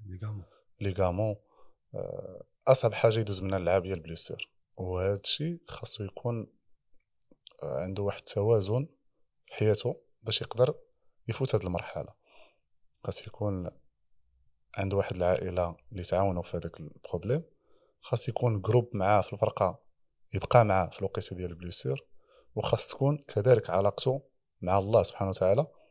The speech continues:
Speaker 2: باش يفوت هذيك المرحلة، حيت م-، مسألة الإيمان تتلعب
Speaker 1: ضروري.
Speaker 2: دور كبير في البليسير، حيت هذاك التشويش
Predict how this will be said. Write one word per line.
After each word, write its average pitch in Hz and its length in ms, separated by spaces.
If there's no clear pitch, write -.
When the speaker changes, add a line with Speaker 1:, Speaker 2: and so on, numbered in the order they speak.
Speaker 2:
باش 104 200
يفوت 131 220
هذيك 107 180
المرحلة، 87 500
حيت - 240
م-، 98 360
مسألة 107 360
الإيمان 127 440
تتلعب 107 300
Speaker 1:
ضروري. 117 200
Speaker 2:
دور 113 80
كبير 175 600
في - 120
البليسير، 110 640
حيت - 260
هذاك 104 140
التشويش - 760